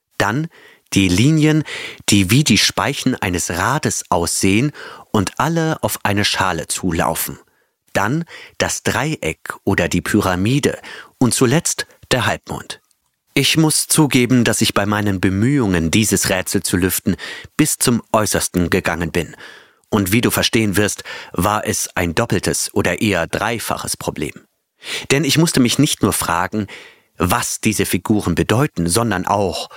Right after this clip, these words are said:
wer für ihre Gestaltung verantwortlich sein könnte. Und wer kann so wertvolle Dinge besitzen und sie, obwohl er ihren Wert kennt,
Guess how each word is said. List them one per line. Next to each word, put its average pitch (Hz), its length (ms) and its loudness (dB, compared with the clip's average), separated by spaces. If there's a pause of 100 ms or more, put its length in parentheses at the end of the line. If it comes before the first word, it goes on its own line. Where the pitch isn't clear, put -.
(260)
wer 107 360 2
für - 160 2
ihre 104 340 2
Gestaltung 107 580 0
verantwortlich 85 640 -2
sein 80 220 -2
könnte. - 400 -6 (240)
Und 156 380 2 (360)
wer 117 380 2
kann 95 320 0
so 120 360 2
wertvolle 113 520 0
Dinge 123 260 0
besitzen 98 500 -2
und 101 160 -2
sie, 107 260 2 (380)
obwohl 123 540 2
er 90 280 0
ihren 92 260 2
Wert 82 260 -2
kennt, - 460 -4